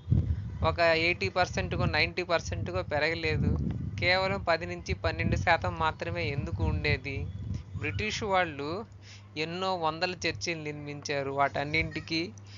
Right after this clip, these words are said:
ఎన్నో వందల ఎకరాలు ఫ్రీగా భా-, భారతదేశంలో ల్యాండ్ కేటాయించారు.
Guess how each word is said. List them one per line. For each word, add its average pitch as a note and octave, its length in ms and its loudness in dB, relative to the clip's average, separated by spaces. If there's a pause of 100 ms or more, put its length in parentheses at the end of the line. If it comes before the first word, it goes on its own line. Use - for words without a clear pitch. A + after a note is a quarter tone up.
(280)
ఎన్నో F3 540 0 (180)
వందల E3 340 8
ఎకరాలు E3 380 8
ఫ్రీగా E3 640 4 (380)
భా-, - 520 0 (320)
భారతదేశంలో E3 800 8
ల్యాండ్ D3+ 440 4
కేటాయించారు. D3 840 0